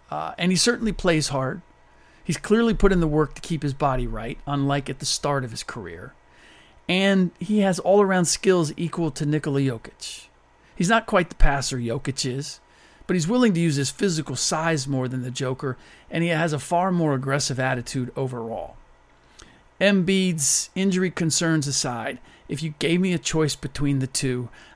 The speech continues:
I would take Embiid. Jokic is a nice guy and often plays like it. But, all that said, Embiid is insulting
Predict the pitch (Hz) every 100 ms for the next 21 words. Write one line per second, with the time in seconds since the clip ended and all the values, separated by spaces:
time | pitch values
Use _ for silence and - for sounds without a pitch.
0 | - 135 131 139 - 143 139 - 135 127
1 | 120 110 - - - _ _ _ _ _
2 | _ - 151 202 220 - - 170 143 139
3 | 139 151 139 - - 76 - - - -
4 | _ _ _ _ 151 151 - 151 165 -
5 | 139 135 147 135 117 85 65 - - _
6 | _ _ _ _ - _ _ _ _ _
7 | _ - - 190 98 - - - _ -
8 | _ - 165 170 180 151 147 - - -
9 | - - - - - - - 202 240 180
10 | 190 180 147 139 131 139 - 156 151 156
11 | 135